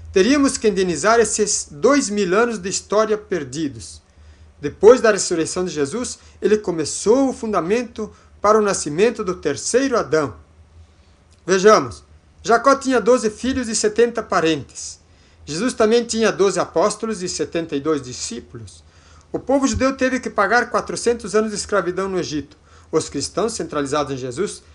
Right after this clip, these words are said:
também tiveram que pagar quatrocentos anos de perseguição sob o Império Romano.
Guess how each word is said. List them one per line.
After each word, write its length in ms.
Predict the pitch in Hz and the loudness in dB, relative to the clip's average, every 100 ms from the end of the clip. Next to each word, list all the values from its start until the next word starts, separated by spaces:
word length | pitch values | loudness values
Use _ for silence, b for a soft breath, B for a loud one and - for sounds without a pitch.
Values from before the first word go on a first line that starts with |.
| b b | b b
também 460 | 147 139 160 240 175 | -4 0 4 4 2
tiveram 400 | 190 170 180 175 | -2 2 2 0
que 100 | 160 | -2
pagar 380 | 147 160 175 | 2 4 2
quatrocentos 720 | 156 143 135 - 202 254 196 151 | 0 -4 -6 -2 -2 -2 -2 -2
anos 200 | 226 226 | -2 -4
de 100 | 214 | -4
perseguição 580 | 165 - 139 139 202 | -6 -6 -8 -6 -6
sob 180 | 214 156 | -8 -8
o 40 | 147 | -6
Império 340 | 156 147 139 | -4 -2 -2
Romano. 420 | 127 165 214 120 | -4 -4 -4 -4